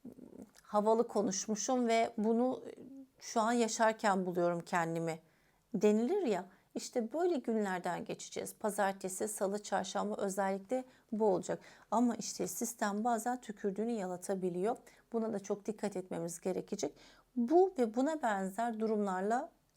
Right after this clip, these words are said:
gündeme gelebilir. Peki benim bunu biliyor olmam nasıl bana bir avantaj verebilir?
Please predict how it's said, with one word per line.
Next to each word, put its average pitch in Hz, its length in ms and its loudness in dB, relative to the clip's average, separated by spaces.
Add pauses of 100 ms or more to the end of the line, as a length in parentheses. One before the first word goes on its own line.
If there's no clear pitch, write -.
gündeme 202 380 2
gelebilir. - 500 -6 (1120)
Peki 254 300 2
benim 277 300 2
bunu 262 260 0
biliyor 254 280 4
olmam 226 500 2
nasıl 254 320 -2
bana 165 260 0
bir 165 200 0
avantaj 175 560 -4
verebilir? 180 480 -2